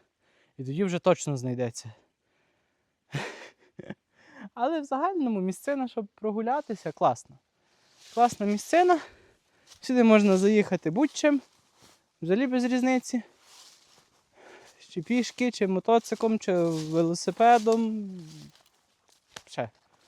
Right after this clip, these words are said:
На раз-два. Ну, прикольно. О, я, в принципі, очікував, що я можу його не знайти. Тож я. <laughs> Ну, не знаю, може я, може я й був біля нього. Ну, дуже заросше.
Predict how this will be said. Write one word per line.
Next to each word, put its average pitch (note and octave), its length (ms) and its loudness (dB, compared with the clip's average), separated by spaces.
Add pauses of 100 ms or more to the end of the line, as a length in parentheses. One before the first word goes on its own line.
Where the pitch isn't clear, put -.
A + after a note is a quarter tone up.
(480)
На C#3+ 140 -4
раз-два. C#3 440 0 (2000)
Ну, C#4+ 120 -2
прикольно. A2+ 400 -4 (2500)
О, C#3+ 120 -4 (840)
я, D4+ 120 -2
в F#3+ 40 -4
принципі, E3+ 720 -4 (680)
очікував, B3 500 -2
що C4+ 120 -2
я A#3+ 100 2
можу B3 260 0
його B3 200 2
не A#3 140 -4
знайти. A#3 400 -4 (880)
Тож D#3+ 180 -2
я. F#3+ 240 -2 (300)
<laughs> B3 100 8 (1080)
Ну, G#3+ 140 -2
не A3+ 120 -2
знаю, F3+ 220 0
може A3 240 -4
я, A3+ 180 -2
може A3+ 260 0
я A3 120 0
й A3+ 60 -2
був F#3 220 -2
біля C3 220 -2
нього. C3 280 -4
Ну, D#3 160 -6
дуже F#3+ 340 -4
заросше. D#3+ 560 -2